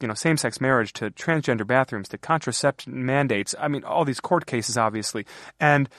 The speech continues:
it just, it became, I use the term powder keg,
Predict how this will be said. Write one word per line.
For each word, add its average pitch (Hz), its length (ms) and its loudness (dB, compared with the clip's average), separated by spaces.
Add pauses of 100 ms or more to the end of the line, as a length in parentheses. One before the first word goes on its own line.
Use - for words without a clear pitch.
(680)
it 180 240 4
just, 202 380 0
it 170 240 2
became, 214 640 2
I 151 80 4
use 156 320 0
the 160 80 -2
term 143 220 2
powder 185 340 2
keg, 110 400 -2